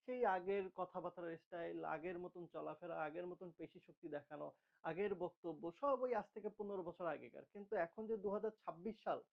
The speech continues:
মানুষ অনেক এগিয়ে গেছে, মানুষ এখন অনেক কিছু চিন্তা করে, অনেক কিছু ভাবে, এগুলো মনে হয় এই প্রার্থীরা ভুলেই গেছেন। গত সতেরো বছর, আ, বিএনপি এরা তো আসলে গর্তে ছিল, so তারা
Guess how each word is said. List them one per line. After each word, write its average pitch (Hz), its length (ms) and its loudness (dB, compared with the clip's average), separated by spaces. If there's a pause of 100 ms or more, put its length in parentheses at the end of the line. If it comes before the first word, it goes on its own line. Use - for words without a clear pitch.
(280)
মানুষ 196 320 0
অনেক 202 300 0
এগিয়ে 196 320 2
গেছে, 175 220 0
মানুষ 170 280 0
এখন 196 140 -6
অনেক 185 220 -4
কিছু 196 160 -8
চিন্তা 190 340 -4
করে, 175 180 -4
অনেক 175 260 -2
কিছু 196 240 -10
ভাবে, 147 400 0 (500)
এগুলো 226 280 2
মনে 226 200 0
হয় 226 100 0
এই 208 60 2
প্রার্থীরা 185 440 -2
ভুলেই 147 360 0
গেছেন। 131 300 -8
গত 165 280 -2
সতেরো 208 280 0
বছর, 214 340 0 (380)
আ, 156 160 6
বিএনপি 190 600 2
এরা 180 140 6
তো 190 120 -2
আসলে 180 500 2
গর্তে 165 520 0
ছিল, 160 320 0 (100)
so 170 140 4
তারা 175 460 2